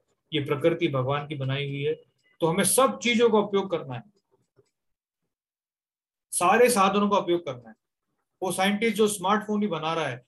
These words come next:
उसको बुद्धि किसने दी है? भगवान ने दी है। उसको शरीर किसने दिया है? भगवान ने दिया है, जिसके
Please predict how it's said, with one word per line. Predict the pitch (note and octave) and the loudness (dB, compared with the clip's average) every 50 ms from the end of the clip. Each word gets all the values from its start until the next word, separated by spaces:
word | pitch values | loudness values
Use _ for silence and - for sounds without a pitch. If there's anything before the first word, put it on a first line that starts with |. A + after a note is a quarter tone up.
| _ - | _ -10
उसको | E3+ - - - | -10 -10 -8 -6
बुद्धि | C#3+ D#3+ E3+ D#3+ A3+ B3 | -4 -4 -4 -2 -4 -2
किसने | G#3 A3+ G#3 G3+ G#3 G3+ | 0 0 0 0 -2 -2
दी | F3 F3 | 0 -2
है? | D#3 C3+ A#2+ A2 - _ _ _ _ _ _ _ _ _ _ _ _ | -2 -4 -6 -6 -10 _ _ _ _ _ _ _ _ _ _ _ _
भगवान | C#3 C#3 D3+ F#3+ G#3+ A#3 A#3 | -4 0 2 2 2 2 0
ने | A#3 | -2
दी | G#3+ G3 G3 | -2 -2 -4
है। | F3+ C#3+ A#2+ - - _ _ _ _ _ _ _ _ _ _ _ | -6 -6 -8 -10 -14 _ _ _ _ _ _ _ _ _ _ _
उसको | D#3+ C#3 - F3+ | -14 -8 -8 -6
शरीर | F#3 F3+ E3+ A#3+ A#3+ | -6 -2 -2 -2 -2
किसने | G#3 A3+ - G#3 G#3 | -2 -2 -2 -2 -4
दिया | G3 F3+ E3+ D3 C3 | -2 -2 -2 -2 -2
है? | B2+ | -4
भगवान | B2+ C#3+ D3+ F#3 G#3 G#3+ | -6 -4 -2 -2 -2 -2
ने | G#3+ G#3+ | -2 -4
दिया | G3+ E3 D3 C3 B2 | -6 -6 -6 -6 -6
है, | A#2 | -8
जिसके | - _ _ _ _ _ D#3+ D3+ - - F#3+ F#3 E3+ - | -12 _ _ _ _ _ -14 -12 -8 -8 -8 -8 -8 -10